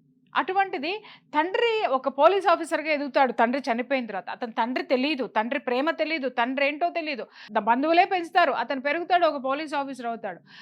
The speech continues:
తర్వాత తండ్రి ఉన్నాడు, ఎక్కడో కోమాలో ఉన్నాడు, బయటకు వచ్చాడు అనగానే తండ్రి స్టోరీ వింటాడు. ఆ స్థితికి తీసుకెళ్ళిన వాళ్ళు ఎవరు అని చెప్పిన తర్వాత, "పలానా" అని అనగానే,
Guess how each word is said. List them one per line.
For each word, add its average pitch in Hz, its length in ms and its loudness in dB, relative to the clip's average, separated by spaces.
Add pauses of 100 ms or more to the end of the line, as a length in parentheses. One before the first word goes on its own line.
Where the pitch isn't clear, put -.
(160)
తర్వాత 403 460 10
తండ్రి 349 420 2
ఉన్నాడు, 330 480 4
ఎక్కడో 277 340 4
కోమాలో 311 500 0
ఉన్నాడు, 269 300 0
బయటకు 269 360 0
వచ్చాడు 269 260 -2
అనగానే 240 300 -6
తండ్రి 262 360 -4
స్టోరీ 269 380 -4
వింటాడు. 247 340 -2
ఆ 214 140 8
స్థితికి 247 400 -4
తీసుకెళ్ళిన 233 520 -6
వాళ్ళు 208 160 -6
ఎవరు 196 580 -2 (180)
అని 226 100 -6
చెప్పిన 208 340 -10
తర్వాత, 190 340 -8 (460)
"పలానా" 339 400 10
అని 262 200 4
అనగానే, 220 640 -4